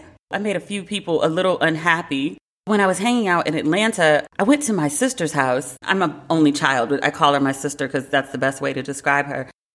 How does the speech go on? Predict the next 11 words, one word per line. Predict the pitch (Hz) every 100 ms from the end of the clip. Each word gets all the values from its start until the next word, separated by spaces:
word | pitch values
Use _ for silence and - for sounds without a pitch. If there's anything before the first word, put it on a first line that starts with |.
| -
But | 202 165 -
she | - 285
also | 202 180 - 262 269
has | 254 254
a | 254
loft | 247 254 262 -
in | 208
Atlanta. | 208 208 240 254 262 - _ _ -
Her | 233 262
loft | 214 202 175 - -
is | 165 165 160 165 - -